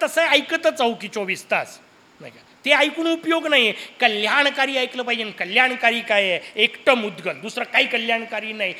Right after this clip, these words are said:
हिशोब आपल्याला सांगितला, ती रचना व्यवस्थित एकदा लक्षात आली की मग पुढचा प्रकार येतो. भगवान मुद्गलाचार्यांनी सांगायला सुरुवात केली. भगवान मुद्गल सांगतात शिवपार्वती संवाद.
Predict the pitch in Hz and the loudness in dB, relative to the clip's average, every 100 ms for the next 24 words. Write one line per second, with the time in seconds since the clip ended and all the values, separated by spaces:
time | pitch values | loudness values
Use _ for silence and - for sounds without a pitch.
0 | - - 214 254 240 220 233 226 - 208 | -14 -10 -4 0 0 -2 -4 -4 -4 -8
1 | 202 208 214 190 - - - 285 202 214 | -8 -10 0 0 0 -12 -8 -6 -2 0
2 | 254 302 339 294 285 285 269 220 254 233 | 0 2 4 4 4 0 -8 -2 0 0
3 | - 226 226 214 190 175 - - 247 233 | 2 0 2 2 2 -2 -6 -6 -4 -4
4 | 202 196 240 240 214 208 196 190 - 175 | -6 -2 -2 0 -4 -4 -4 -6 -4 -4
5 | - - 254 247 226 226 220 202 226 220 | -6 -4 0 4 4 4 -4 0 2 4
6 | 208 202 208 208 190 180 208 202 - 190 | 2 0 -2 -4 -8 -4 -4 -4 -10 -6
7 | 208 208 202 175 160 - - 240 240 226 | -6 -6 -8 -6 -6 -10 -6 -4 -2 -2
8 | 214 196 220 202 180 196 208 254 262 - | -4 -6 -6 -4 -6 -8 2 2 2 -4
9 | - - 247 240 202 220 262 320 220 247 | -10 -2 -2 0 -2 0 0 -2 0 0
10 | 240 202 | 2 2